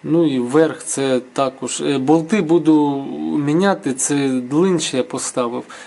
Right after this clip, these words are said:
бо я їх зафарбував. І вже як фарба висохне, я нормальні там болти у мене з прес-шайбою. От, так що це скоро буде вийматися, ці болти.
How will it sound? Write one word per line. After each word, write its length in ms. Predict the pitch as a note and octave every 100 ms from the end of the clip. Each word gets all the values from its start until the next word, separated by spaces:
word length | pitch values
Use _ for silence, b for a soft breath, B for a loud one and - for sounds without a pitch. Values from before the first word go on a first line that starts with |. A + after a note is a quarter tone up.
| B -
бо 160 | C#3+
я 160 | D3+ D3
їх 120 | B2+
зафарбував. 960 | B2 D#3 D3+ D3+ B2+ C3 D3+ G#3 A#3 A3 B B B B _ -
І 140 | - D#3
вже 200 | D3 D3+
як 160 | C#3+
фарба 380 | - D3+ C3 C#3
висохне, 640 | D#3+ A3 - D#3+ D#3 C3+
я 180 | C#3 D3+
нормальні 480 | C#3 C3+ C#3+ C3+ B2+
там 240 | - B2+
болти 380 | A#2+ C3+ C3+ G#3
у 120 | F#3+
мене 500 | D#3 D3+ C3+ C3 B2
з 160 | B2+ -
прес-шайбою. 920 | - C#3 B2+ - C#3+ B2+ B2 B2+ E3 - B B B B B B B B B B - -
От, 240 | C#3+ B2+
так 160 | B2+ C3
що 200 | - C3+
це 640 | C3 - D3+ D3 C#3 C3 B2 A2+ B B B B
скоро 400 | B - C#3 C3
буде 260 | C3+ C3
вийматися, 680 | B2+ C3+ C3+ A#2+ - A#2 -
ці 220 | - B2+
болти. 480 | A#2 A#2+ A2+ C3 A#2+